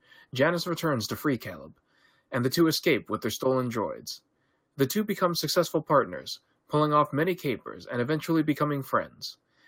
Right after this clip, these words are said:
However, they learn that Gray and Styles arrive at each planet they visit, trying to capture and execute Caleb. They arrive at Planet Lon, and Caleb goes to meet their client,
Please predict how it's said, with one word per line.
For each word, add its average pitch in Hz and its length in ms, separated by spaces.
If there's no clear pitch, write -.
However, 123 420
they 123 160
learn 175 300
that 127 160
Gray 147 340
and 151 140
Styles 104 460
arrive 127 360
at 131 120
each 160 200
planet 147 320
they 107 120
visit, 101 320
trying 165 240
to 160 80
capture 107 580
and 127 140
execute 123 440
Caleb. 95 380
They 127 160
arrive 180 400
at 147 140
Planet 147 320
Lon, 107 480
and 120 160
Caleb 175 300
goes 147 200
to 143 100
meet 143 160
their 131 120
client, 107 400